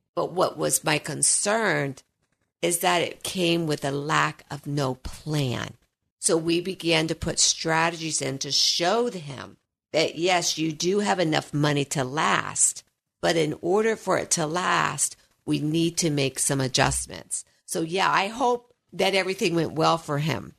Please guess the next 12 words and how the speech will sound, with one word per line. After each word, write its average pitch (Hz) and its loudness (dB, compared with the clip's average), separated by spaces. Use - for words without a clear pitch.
and 160 2
his 156 0
wife 143 0
in 139 0
retirement. 131 0
But 156 2
I 147 -2
also 175 0
wanted 143 -2
them 139 0
to 151 -2
know 135 -2